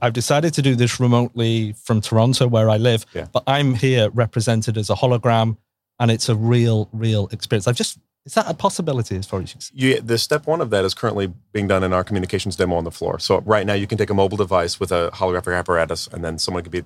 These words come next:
Speaker 2: at our arc, and you can actually have that real-time Princess Leia floating conversation,
Speaker 1: Wow.
Speaker 2: real time.
Speaker 1: Right.
Speaker 2: Uh, the, the, the key to that is,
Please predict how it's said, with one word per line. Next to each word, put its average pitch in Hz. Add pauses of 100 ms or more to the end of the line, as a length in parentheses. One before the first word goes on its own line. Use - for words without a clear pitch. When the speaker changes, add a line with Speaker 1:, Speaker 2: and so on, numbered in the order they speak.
(120)
Speaker 2:
at 85
our 85
arc, 82
and 87
you 85
can 90
actually 87
have 85
that 87
real-time 85 (680)
Princess 92
Leia 87
floating 85
conversation, 87
Speaker 1:
Wow. 85
Speaker 2:
real 95
time. 82 (240)
Speaker 1:
Right. 113
Speaker 2:
Uh, 123
the, 123
the, 117
the 131
key 151
to 127
that 98
is, 87